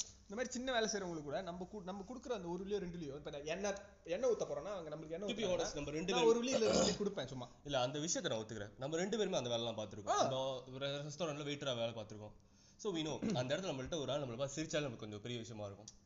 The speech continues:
Speaker 1: Yeah.
Speaker 2: ஆ.
Speaker 1: ஆ.
Speaker 2: But ஆனா அந்த இடத்துல அவர் அந்த நடிப்பாரு தெரியுமா, அந்த வெயிட்டரா, அவர் கொஞ்சம் ஓவரா பண்ணி இருந்திருப்பாரு. அப்படியே பயந்து, பயந்து.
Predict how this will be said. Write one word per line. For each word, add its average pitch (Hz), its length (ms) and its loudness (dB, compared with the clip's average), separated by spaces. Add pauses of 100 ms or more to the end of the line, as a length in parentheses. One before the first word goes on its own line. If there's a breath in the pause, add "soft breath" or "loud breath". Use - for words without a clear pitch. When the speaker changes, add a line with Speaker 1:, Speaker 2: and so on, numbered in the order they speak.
(100)
Speaker 1:
Yeah. - 580 -10
Speaker 2:
ஆ. 107 320 -4
Speaker 1:
ஆ. 123 200 -12 (380 soft breath)
Speaker 2:
But 143 100 2
ஆனா 165 160 2
அந்த 147 240 0
இடத்துல 190 160 -2
அவர் 120 260 0
அந்த 117 220 -4
நடிப்பாரு 127 440 -2
தெரியுமா, 104 240 -8
அந்த 104 120 -6
வெயிட்டரா, 113 460 -2
அவர் 113 160 -8
கொஞ்சம் 117 200 -8
ஓவரா 269 360 0
பண்ணி 139 180 -4
இருந்திருப்பாரு. 107 360 -8
அப்படியே 120 260 -8
பயந்து, 127 300 -8
பயந்து. 127 340 -10